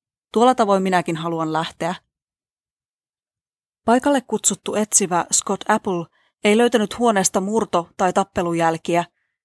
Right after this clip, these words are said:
eikä Gregin seteleitä täynnä olevaan lompakkoon ollut kajottu. Huonenaapureina olleet sähköasentajat eivät kuulleet mitään.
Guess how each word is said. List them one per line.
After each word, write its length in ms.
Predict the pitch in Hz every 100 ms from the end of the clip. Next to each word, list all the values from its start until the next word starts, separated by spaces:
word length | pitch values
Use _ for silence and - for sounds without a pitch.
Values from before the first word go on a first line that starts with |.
| _ -
eikä 200 | 202 202
Gregin 340 | 202 220 220
seteleitä 500 | - 233 247 208 185
täynnä 300 | 180 185 175
olevaan 380 | 180 180 180 180
lompakkoon 640 | 214 196 170 - - 165 160
ollut 260 | 185 180 175
kajottu. 560 | 185 175 156 _ 165 - _ _ _ _ _ _ _ _ -
Huonenaapureina 840 | 240 269 254 226 202 196 185 180
olleet 280 | 185 185 180
sähköasentajat 920 | - 220 - - - 175 165 170 165 -
eivät 280 | 190 180 -
kuulleet 420 | 190 175 165 160
mitään. 460 | 180 - 160 170